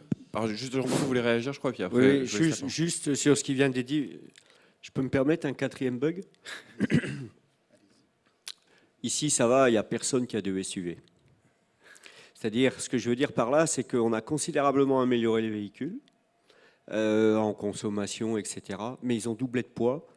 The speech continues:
Speaker 2: Et aujourd'hui, le S U V est devenu le passage obligatoire, ce qui fait que la consommation globale, finale, est nettement supérieure. Et c'est là où je prends cet exemple-là pour dire que si on ne,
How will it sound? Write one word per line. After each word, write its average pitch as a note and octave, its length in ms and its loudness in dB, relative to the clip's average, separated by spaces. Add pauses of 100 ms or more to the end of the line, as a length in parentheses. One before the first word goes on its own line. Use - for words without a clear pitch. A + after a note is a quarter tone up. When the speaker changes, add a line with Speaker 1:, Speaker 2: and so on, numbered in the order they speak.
(380)
Speaker 2:
Et A#2 140 0
aujourd'hui, A2 460 0
le A#2 180 4
S A2 220 -2
U A2 60 -4
V B2 160 2
est - 20 0
devenu A#2 260 0
le A#2+ 80 0
passage A#2 400 -4
obligatoire, G#2+ 640 -6
ce - 80 -14
qui G2+ 120 -14
fait B2+ 240 -4
que B2 340 -6 (340)
la A2 160 0
consommation A#2 800 -4
globale, A#2+ 420 -2
finale, A2+ 520 -8 (160)
est A2+ 160 -2
nettement A#2+ 340 -2
supérieure. G#2 580 -8 (120)
Et A2 80 -4
c'est C3 180 -4
là D3 260 2
où A2 200 -4 (240)
je - 80 -16
prends C#3 180 2
cet - 240 -4
exemple-là B2+ 600 0
pour A2+ 200 -6
dire C#3+ 180 -4
que B2+ 120 -6
si D3+ 280 -4
on C#3 60 -2
ne, A#2+ 140 -2